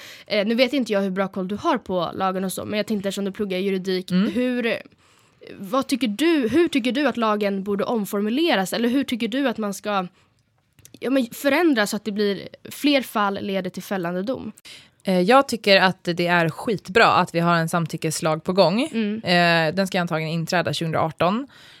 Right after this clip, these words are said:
Speaker 2: Eh, och den kommer innebära, det finns två delar i den. Den första är att man liksom omformulerar, eh, våldtäkt till att,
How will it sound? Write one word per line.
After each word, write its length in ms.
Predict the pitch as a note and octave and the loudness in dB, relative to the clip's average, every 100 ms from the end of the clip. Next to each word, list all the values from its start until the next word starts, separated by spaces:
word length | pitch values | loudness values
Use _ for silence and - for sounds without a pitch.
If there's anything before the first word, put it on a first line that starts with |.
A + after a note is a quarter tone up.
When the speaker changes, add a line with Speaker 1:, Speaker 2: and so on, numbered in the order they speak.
| _ | _
Speaker 2:
Eh, 280 | - F3 E3+ | -2 0 2
och 140 | D#3+ | 2
den 260 | F3+ G#3+ G#3 | 2 2 2
kommer 200 | G3+ F#3 | 0 0
innebära, 560 | F3 D#3 D3+ D3+ D3 - | 0 0 0 2 2 0
det 80 | |
finns 160 | G3 G3 | -2 0
två 180 | - G#3+ | 4 6
delar 260 | E3+ D#3 C#3+ | 8 6 4
i 40 | |
den. 300 | - G3+ G#3 | 2 -2 -2
Den 120 | G3 | -2
första 360 | G3+ A#3 - G#3+ | 2 2 4 6
är 140 | D3+ | 6
att 80 | D3+ | 4
man 120 | D#3 | 2
liksom 240 | D3 D3+ - | -2 -2 -2
omformulerar, 800 | E3+ D#3+ E3 E3+ E3+ D3+ D3+ - - | -2 -2 -2 4 4 6 4 0 -4
eh, 440 | - D3+ D3 E2+ - | -2 -2 -2 -4 -6
våldtäkt 600 | - F3 E3 - F#3 - | -4 -2 -2 0 0 0
till 240 | - D3+ D3+ | -2 2 2
att, 240 | D3 - | 0 -10